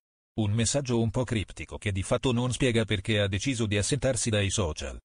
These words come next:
Potrebbe aver scelto di restare un po' in silenzio per prendersi un po' di tempo per se stesso. Ad ogni modo con Roberta Di Padua dovrebbero procedere bene,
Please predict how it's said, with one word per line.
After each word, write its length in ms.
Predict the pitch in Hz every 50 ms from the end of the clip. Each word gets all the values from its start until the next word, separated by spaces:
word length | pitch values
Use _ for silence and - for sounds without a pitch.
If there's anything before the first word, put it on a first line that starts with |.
| _ _
Potrebbe 400 | - 139 - 156 143 117 123 120
aver 180 | 117 123 123 107
scelto 320 | - - 143 127 - 143
di 100 | 110 110
restare 360 | 107 117 107 - - 104 98
un 160 | 95 95 92
po' 160 | - 135 135 120
in 100 | 113 107
silenzio 460 | - - 107 113 113 101 - 123 117
per 140 | - 107 -
prendersi 440 | - 156 147 127 123 113 - -
un 120 | 110 104 98
po' 120 | - 110
di 140 | 107 101 98
tempo 320 | - 175 160 110 - 127
per 120 | - 120 107
se 120 | - - 123
stesso. 540 | - - 110 82 71 - - 65 64 - - _ _ _ _ _ _ _ _ _ _ _ _ _ _ _ _ _
Ad 160 | - 104 113
ogni 180 | 143 151 143 135
modo 220 | 120 120 113 113
con 160 | - - 110
Roberta 420 | 101 113 107 113 123 - - 120 113
Di 120 | 107 107
Padua 280 | - 120 123 120 123 110
dovrebbero 460 | 104 110 104 117 117 104 113 107 104
procedere 440 | - 104 107 - 131 117 104 101 101
bene, 360 | 98 113 98 80 67 57